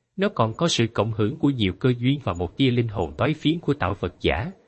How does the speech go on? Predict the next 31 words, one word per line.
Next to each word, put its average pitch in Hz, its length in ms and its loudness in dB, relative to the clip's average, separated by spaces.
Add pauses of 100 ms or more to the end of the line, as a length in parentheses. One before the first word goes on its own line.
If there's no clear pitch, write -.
(140)
Quả 110 280 0
này 107 220 0
trên 127 240 2
toàn 98 240 0
vũ 135 140 2
trụ 95 320 0
chỉ 127 120 -6
có 139 260 0
không 117 180 0 (100)
quá 143 120 2
hai 156 140 0
mươi 131 200 2
quả. 95 360 -2 (320)
Ngay 160 140 4
cả 151 200 2
khi - 160 2
ta 131 220 2
còn 95 240 0
sống, 156 360 -2 (460)
ta 143 100 0
cũng 135 220 -2
chỉ 123 160 0
nghe 131 180 2
nói 135 420 0
chứ 175 200 2
chưa 156 160 6
từng 85 280 0
thấy 147 200 -2
qua. 107 340 -2 (340)
Nói 139 180 2
xong, 127 380 0